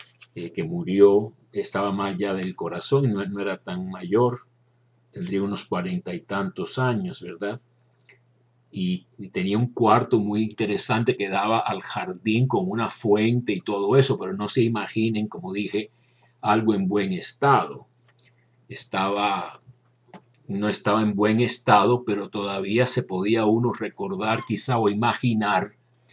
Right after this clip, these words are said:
la grandeza que habría tenido este convento, este hacienda, esta hacienda, eh, quién sabe cuántos años antes, ¿no? Cien o lo que fuera, ¿no? Es una, eh, y, el,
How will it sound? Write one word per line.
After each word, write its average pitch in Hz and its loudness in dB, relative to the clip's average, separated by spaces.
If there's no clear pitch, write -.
la 110 -2
grandeza 104 2
que 101 -2
habría 98 -4
tenido 104 -2
este - -8
convento, 101 -4
este 101 -2
hacienda, 113 6
esta 107 -6
hacienda, 107 -4
eh, 95 -2
quién 98 -4
sabe 110 0
cuántos 101 -4
años 101 -4
antes, 107 -2
¿no? 110 -6
Cien 110 0
o 95 -6
lo 87 -8
que 82 -12
fuera, 98 0
¿no? 98 -8
Es - -16
una, 104 -6
eh, 92 -10
y, 92 -12
el, 104 -12